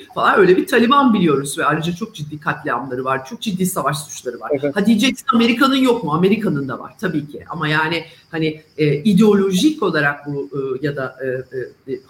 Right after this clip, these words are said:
Speaker 1: A-, Afganistan'a dayatılan bir işgalin karşısında hiç kimse o işgali de seçmek durumunda. O işgalin kolaylaştırıcılığını çeşitli aygıtlarla yaptığı,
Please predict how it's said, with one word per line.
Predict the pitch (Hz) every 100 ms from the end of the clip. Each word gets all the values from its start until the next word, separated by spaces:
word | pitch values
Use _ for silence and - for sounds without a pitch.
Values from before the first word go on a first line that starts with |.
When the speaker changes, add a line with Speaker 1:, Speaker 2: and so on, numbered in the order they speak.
| _
Speaker 1:
A-, | 151 151 156
Afganistan'a | - 180 175 - 233 220 -
dayatılan | 190 180 185 180 180 196 214 233 220 - -
bir | 185 185 -
işgalin | 190 - - 196 202 226 220 - -
karşısında | 208 165 175 156 - 156 175 285 359 - _
hiç | 214 -
kimse | - 190 247 254 -
o | 175
işgali | 175 - - 180 208
de | 214
seçmek | 202 - - 151 -
durumunda. | 151 147 156 302 330 - -
O | 392
işgalin | 392 202 - - 196 196 330 381
kolaylaştırıcılığını | 262 214 202 190 196 - 208 208 180 196 202 208 285 220 - -
çeşitli | 185 180 180 160
aygıtlarla | 143 170 180 - 147 147 143 - _ -
yaptığı, | 165 156 151 - 165